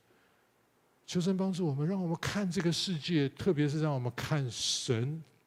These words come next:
正在改变的世界，不是看人玷污的世界。回到刚刚，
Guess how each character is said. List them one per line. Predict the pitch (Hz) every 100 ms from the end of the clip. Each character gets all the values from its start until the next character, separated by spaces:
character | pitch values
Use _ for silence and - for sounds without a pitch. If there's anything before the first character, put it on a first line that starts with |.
| _ _ _ _ -
正 | 185
在 | 143 139
改 | 120 90
变 | 117
的 | 98
世 | 87 110
界， | - 101 - - - - _
不 | 156
是 | 156
看 | - - 175 135 156
人 | 156 117 110 131 143 - _
玷 | 160 143
污 | 143 151
的 | 107
世 | - 120
界。 | 113 92 80 - - - - - _ _ _ _ _ _ _ _ _ _ _ _ _ _ _ _ _ _ _ _ _
回 | - 123
到 | 135
刚 | 131 131
刚， | 131 131 135